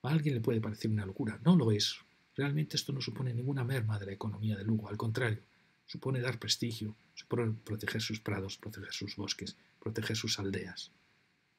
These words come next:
Es realmente un camino para el futuro. Como veis, estamos en un sesenta y nueve coma cinco por ciento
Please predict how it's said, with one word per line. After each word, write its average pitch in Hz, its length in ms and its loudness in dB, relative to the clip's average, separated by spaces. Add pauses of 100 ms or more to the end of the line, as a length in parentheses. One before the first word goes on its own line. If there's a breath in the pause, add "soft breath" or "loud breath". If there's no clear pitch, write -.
(140)
Es 117 180 2
realmente 104 540 2 (120)
un - 60 -20
camino 101 320 -2
para 95 180 -6
el 90 80 -8
futuro. - 380 -10 (840)
Como 104 220 0
veis, 107 200 0
estamos 110 520 -2 (140)
en 107 160 -2 (140)
un 139 140 2
sesenta 98 360 0
y 95 40 -4
nueve 95 180 -4
coma - 200 -10
cinco 104 240 -8
por - 140 -12
ciento - 360 -12